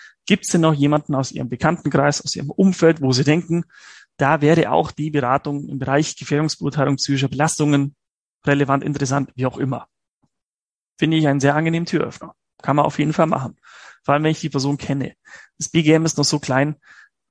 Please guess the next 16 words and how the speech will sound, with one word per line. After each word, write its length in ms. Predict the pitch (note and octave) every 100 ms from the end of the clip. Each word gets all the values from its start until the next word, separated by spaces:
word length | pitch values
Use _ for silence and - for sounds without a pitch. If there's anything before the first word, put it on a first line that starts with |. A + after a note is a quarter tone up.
| _ -
die 80 |
Leute 280 | C#3 C#3 D#3
sind 240 | C#3 D3+ C#3
häufig 320 | C3+ C3+ -
gut 140 | C3+
vernetzt. 440 | - C3 C3 - -
Ich 120 | -
kenne 200 | - D#3
von 120 | D3
anderen 300 | C#3 D#3 C#3+
Konzernen 480 | C3+ C3+ - C#3+ C#3+
die 140 | C#3+
Unternehmensverantwortlichen 1080 | C#3+ B2+ D3 E3+ - D#3 C#3+ C#3 C#3 C3 C3
B 120 | C3
G 100 | C3
M. 240 | C3+ C3